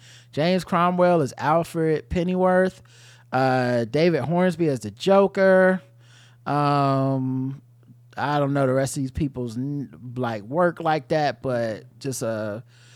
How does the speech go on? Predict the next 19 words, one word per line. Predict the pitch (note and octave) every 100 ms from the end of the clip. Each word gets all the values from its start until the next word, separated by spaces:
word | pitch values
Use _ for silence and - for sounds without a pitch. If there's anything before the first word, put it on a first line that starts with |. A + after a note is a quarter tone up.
| - _
uh, | - A#2 A2+ G#2+ G2+ G2+ B2 - - -
a | F#2+
lot | B2 D#3+
of | D#3
people | F3 D3 D3
doing | C#3+ B2+
a |
lot | C3+ C3
of |
voices, | A#2+ C3 B2+ C3 B2
and | B2+ C3+ C#3 C3+ B2+
directed | B2 D3+ F#3 E3+
by | D3+
Mike | B2+ B2 D3+ D#3+ - -
Roth, | A2 B2 D3 E3+ F#3+ - - _ _ - - _ -
written | C#3+ E3 D3+
by | C3+
Morgan | B2 C#3+ D#3 D3+ A2+
Evers, | B2+ C#3+ C#3+ C#3+ C#3 C3+ C3+ -